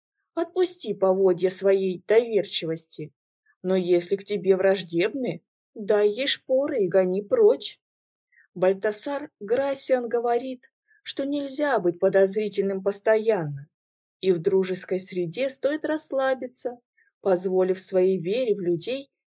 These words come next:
пересилить недоверчивость. Но при малейших признаках опасности нужно полностью отказаться от доверчивости, не считая при этом подозрительность грехом. Грасиан ставит почти знак тождества между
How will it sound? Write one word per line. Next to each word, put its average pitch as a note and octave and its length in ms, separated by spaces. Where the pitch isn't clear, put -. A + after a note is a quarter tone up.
пересилить G3+ 800
недоверчивость. G#3 1120
Но F#3+ 280
при G3 160
малейших F#3+ 720
признаках F#3 560
опасности F3+ 880
нужно A3+ 420
полностью A#3+ 640
отказаться A3 720
от G3+ 100
доверчивости, G#3+ 1040
не F#3 140
считая F#3+ 540
при F3+ 260
этом F#3+ 180
подозрительность F3 880
грехом. F#3+ 540
Грасиан A3 720
ставит A#3+ 540
почти A3+ 420
знак A3+ 420
тождества E3+ 720
между F3 460